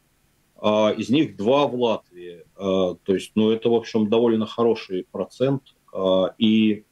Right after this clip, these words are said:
и, и в целом у нас там на, на, на латвийские местные стартапы есть, э, хороший прогноз. Именно по той причине, что я сказал, что здесь как бы сохранились, а,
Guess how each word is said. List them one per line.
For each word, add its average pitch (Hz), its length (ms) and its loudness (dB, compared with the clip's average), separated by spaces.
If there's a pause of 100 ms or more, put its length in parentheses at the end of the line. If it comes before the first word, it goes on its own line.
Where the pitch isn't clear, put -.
и, 110 140 2
и 110 120 -2
в - 100 -6
целом 143 340 2
у 123 60 2
нас 131 300 0
там 107 280 0
на, 110 220 0
на, 110 280 2
на 107 160 0
латвийские 120 680 -2
местные 113 400 0
стартапы 127 720 -4
есть, 110 500 -4
э, 101 140 0
хороший 113 460 -2
прогноз. 120 600 -2 (420)
Именно 127 320 2
по 120 140 -2
той 127 180 0
причине, 147 480 -2
что - 200 -4
я 110 100 2
сказал, 110 500 -2
что - 260 -10
здесь 107 380 -2
как 104 240 -4
бы 107 140 0
сохранились, 113 800 -2
а, 104 240 0